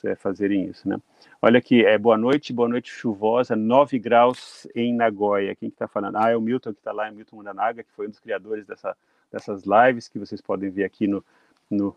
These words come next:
Japão aqui, inclusive esse aqui é o nosso logo, canequinha do Japão aqui.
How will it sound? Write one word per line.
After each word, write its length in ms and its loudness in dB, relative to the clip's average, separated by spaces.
Japão 380 0
aqui, 180 -4
inclusive 380 -2
esse 140 -10
aqui 120 -6
é 20 0
o 40 0
nosso 260 -4
logo, 460 0
canequinha 460 -4
do 100 -8
Japão 280 -2
aqui. 260 -4